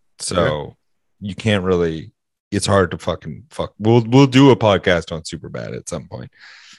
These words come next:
Speaker 1: Um, it's hard to really fuck with Seth Rogen's run, but fuck, man. So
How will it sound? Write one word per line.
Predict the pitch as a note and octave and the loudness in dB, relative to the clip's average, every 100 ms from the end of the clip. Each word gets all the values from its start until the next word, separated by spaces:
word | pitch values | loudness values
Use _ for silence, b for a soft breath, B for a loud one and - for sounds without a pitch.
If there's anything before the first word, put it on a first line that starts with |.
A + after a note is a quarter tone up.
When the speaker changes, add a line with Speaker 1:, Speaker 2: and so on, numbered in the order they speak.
| - | -6
Speaker 1:
Um, | G2 F2+ F2 D2+ C2+ _ - | -2 0 -2 -6 -12 _ -4
it's | G#2 | 4
hard | A#2 A2 | 6 4
to | G#2 | 4
really | G2 F2+ | 2 2
fuck | E2+ - E2 - | -2 -2 -2 -2
with | - - - - _ _ _ _ _ _ | -12 -12 -14 -20 _ _ _ _ _ _
Seth | - F2+ | -4 -4
Rogen's | E2+ F2 G2 G#2+ | -2 -2 -2 0
run, | C3+ C#3 | 0 0
but | - - _ - | -2 -4 _ -2
fuck, | D3+ D#3 - | 0 0 -8
man. | F2+ A#1+ - | -12 -12 -10
So | - D3 G#2 - | 2 6 6 2